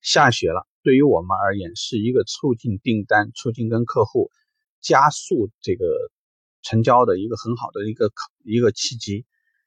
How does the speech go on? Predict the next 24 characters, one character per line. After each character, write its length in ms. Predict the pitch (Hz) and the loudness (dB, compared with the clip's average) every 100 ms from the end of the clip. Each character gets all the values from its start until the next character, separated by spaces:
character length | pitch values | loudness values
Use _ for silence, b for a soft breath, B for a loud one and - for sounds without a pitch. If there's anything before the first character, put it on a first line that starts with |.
| _ | _
那 160 | 135 135 | 2 4
么 100 | 113 | 4
年 280 | 110 120 | 4 4
前 340 | 147 - 98 - | 2 -2 -4 -6
又 200 | - 110 | 0 2
是 240 | 107 - 92 | 2 -4 -10
一 140 | 104 | -6
个 200 | 117 85 - | -2 -2 0
大 100 | 104 | 0
家 180 | 113 - _ _ _ _ | -2 -4 _ _ _ _
非 220 | - 160 | 2 2
常 200 | 127 110 | 4 2
重 240 | 165 120 | 0 -4
视 160 | - 95 | -6 -10
的 100 | 90 | -12
一 60 | 95 | -12
个 80 | |
时 220 | - - 104 | -10 -8 -4
间， 200 | 127 - _ _ _ | -4 -6 _ _ _
所 180 | - 92 | -6 -4
以 40 | 90 | -4
呢， 140 | 90 | -4
大 100 | 92 | -4
家 180 | 92 | -2